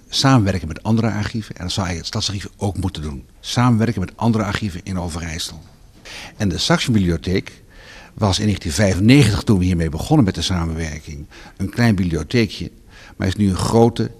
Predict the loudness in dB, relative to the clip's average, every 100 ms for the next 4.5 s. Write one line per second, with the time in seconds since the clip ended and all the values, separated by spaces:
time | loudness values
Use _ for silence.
0 | -6 -2 0 2 2 2 2 0 0 0
1 | -2 -4 -4 -8 -20 -20 -20 -6 -4 0
2 | 2 2 2 0 0 -2 -6 -2 -2 -2
3 | -4 -6 -10 -16 -20 -20 -16 -6 -4 -4
4 | -6 -8 -8 -12